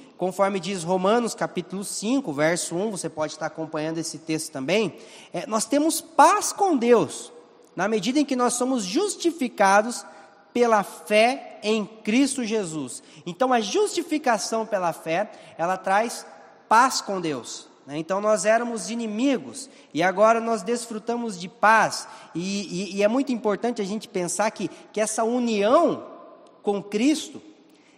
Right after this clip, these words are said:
ela promove a nossa reunião com Deus. Porque o homem, ele nunca foi criado para estar alheio de Deus, para estar separado de Deus.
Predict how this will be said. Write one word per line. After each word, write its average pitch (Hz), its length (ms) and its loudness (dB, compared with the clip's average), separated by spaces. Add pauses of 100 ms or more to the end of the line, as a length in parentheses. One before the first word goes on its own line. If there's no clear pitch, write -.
(100)
ela 196 220 0
promove 220 840 2
a 170 140 -6
nossa 220 400 0
reunião 220 1040 -4
com 240 240 -10
Deus. 190 400 -6 (360)
Porque 208 200 -6
o 208 120 -2
homem, 214 400 0
ele 202 160 -4
nunca 269 260 -6
foi 220 240 -6
criado 175 580 -6 (380)
para 156 140 -6
estar 170 360 -6
alheio 190 460 -6
de 135 140 -12
Deus, 110 340 -18
para 143 160 -14
estar 165 260 -10
separado 165 600 -6
de 135 100 -16
Deus. 113 380 -18